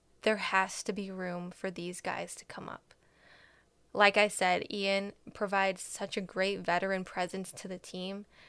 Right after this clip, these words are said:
and that honestly could be needed in the outfield, but I don't think that should stand in the way of these new guys coming up and developing and ultimately having permanent roster spots on this team.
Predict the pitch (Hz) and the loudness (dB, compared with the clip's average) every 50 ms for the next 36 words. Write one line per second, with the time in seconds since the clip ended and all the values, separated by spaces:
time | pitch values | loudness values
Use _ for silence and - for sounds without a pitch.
0 | - _ - 208 208 202 202 196 - - - 202 208 214 220 - - 220 202 - | -10 _ -4 -2 0 2 2 2 2 2 0 0 0 0 0 -2 -4 -6 -6 -4
1 | - 240 226 208 233 214 208 208 196 196 190 185 190 185 180 185 180 196 196 - | -2 -2 0 0 -2 -2 -2 -4 -4 -4 -4 -4 -4 -4 -2 0 0 0 0 0
2 | - - 247 247 247 254 254 254 - _ _ - _ _ _ _ _ - 180 196 | -2 -2 0 0 0 0 -2 -4 -8 _ _ -20 _ _ _ _ _ -6 0 0
3 | 202 196 190 185 - - _ _ _ _ _ _ _ _ - - 196 196 196 196 | 2 2 2 -2 -4 -8 _ _ _ _ _ _ _ _ -2 2 4 4 4 4
4 | 190 - 196 190 185 196 185 - - - 185 - - - 190 190 185 185 185 185 | 2 0 -4 -4 -4 -4 -6 -4 -6 -8 -8 -6 -4 -2 -2 -2 -2 -2 -4 -4
5 | 180 180 185 180 185 180 180 - - - 180 180 180 175 175 - 185 175 175 175 | -4 -4 -4 -4 -4 -4 -4 -4 -4 -2 -2 -2 -2 -4 -6 -6 -6 -6 -6 -6
6 | - 180 175 170 - 175 170 165 165 - - - - - 185 180 180 175 175 170 | -6 -8 -6 -4 -2 -2 -2 -2 -4 -6 -10 -10 -6 -6 -4 -4 -4 -4 -2 -2
7 | 170 170 165 - - 175 175 180 175 175 175 175 170 170 170 - - 170 170 170 | -2 -2 -2 -4 -8 -8 -6 -6 -4 -4 -2 -2 -2 -4 -6 -8 -8 -8 -6 -6
8 | 170 170 175 - - - - - - - _ _ _ - 196 190 190 190 190 - | -8 -10 -14 -18 -20 -20 -20 -20 -20 -20 _ _ _ -4 -2 0 0 -2 -2 -4
9 | 196 196 190 - - 180 180 180 175 175 - - 180 180 175 180 185 - - 180 | -4 -4 -4 -4 -4 -4 -2 -4 -6 -6 -6 -4 -4 -4 -4 -6 -6 -4 -6 -6
10 | 180 175 170 - - 185 180 180 - - - 175 - - - - - - - - | -4 -6 -8 -6 -4 -4 -4 -4 -6 -8 -10 -8 -6 -6 -4 -4 -6 -6 -8 -10
11 | - - - - - - - 254 220 - - | -10 -10 -12 -12 -10 -8 -6 -4 -6 -6 -8